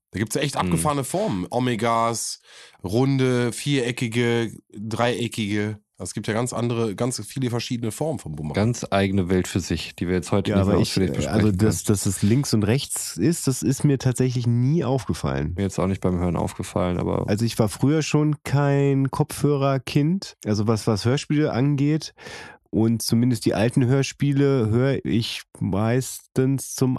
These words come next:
Speaker 3: Einschlafen und dann habe ich keine Kopfhörer auf dem Ohren. Also
Speaker 1: Mhm.
Speaker 3: bei den, bei den neuen Folgen kann's durchaus mal sein, dass ich die irgendwie beim Joggen höre oder beim Fahrradfahren höre, dann habe ich auf jeden Fall Kopfhörer auf, aber die explizite Szene habe ich noch nie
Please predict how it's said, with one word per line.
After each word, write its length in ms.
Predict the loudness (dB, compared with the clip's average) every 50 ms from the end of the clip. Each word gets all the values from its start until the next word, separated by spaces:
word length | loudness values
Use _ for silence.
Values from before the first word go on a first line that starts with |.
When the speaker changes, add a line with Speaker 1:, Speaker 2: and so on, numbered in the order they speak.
| -4 -4
Speaker 3:
Einschlafen 680 | -2 -2 0 0 0 0 0 0 0 -2 -2 -2 -2
und 160 | -2 -2 0 0
dann 220 | 0 0 0 0
habe 120 | 0 0 -2
ich 80 | -2
keine 180 | -2 -2 -2 0
Kopfhörer 520 | 0 -2 -4 -2 -2 -2 0 0 -2 -2
auf 100 | -2 -2 -2
dem 120 | -2 -2
Ohren. 300 | -2 0 0 0 0 -2
Also 180 | -2 0 0 0
Speaker 1:
Mhm. 120 | 0 0 0
Speaker 3:
bei 80 | 0 0
den, 180 | 0 0 0
bei 80 | 0 0
den 140 | 2 2 2
neuen 220 | 2 2 0 0
Folgen 320 | 0 0 0 0 2 2 0
kann's 180 | 0 0 0
durchaus 360 | 0 0 0 2 2 0 2 2
mal 160 | 2 2 4
sein, 260 | 2 2 4 4 2
dass 100 | 2 0
ich 80 | 0 0
die 120 | 0 0
irgendwie 180 | 2 2 2 2
beim 180 | 2 0 0
Joggen 320 | 2 0 0 2 2 2 2
höre 240 | 2 2 2 2
oder 160 | 0 0 2 2
beim 120 | 0 0
Fahrradfahren 520 | 0 0 0 0 0 0 0 2 2 2 4
höre, 140 | 2 2 2
dann 140 | 2 2
habe 120 | 2 2 2
ich 60 | 0 0
auf 60 | 2
jeden 120 | 2 2 2
Fall 120 | 0 0
Kopfhörer 420 | 0 -2 -2 0 0 0 0 0 0
auf, 260 | 0 0 0 0 -2
aber 300 | -2 0 0 0 0 -2 -4 -10 -14 -14 -14 -14 -14 -14 -16 -18 _ _ _ _ _ _ 0
die 320 | 2 2 4 2 0 -2 -2 -2
explizite 560 | -2 -2 0 0 0 0 0 0 0 2 0
Szene 320 | 2 2 2 2 4 4 2
habe 180 | 2 2 2
ich 140 | 0 0 2
noch 180 | 2 2 2 2
nie 480 | 2 2 2 2 2 2 2 2 0 -2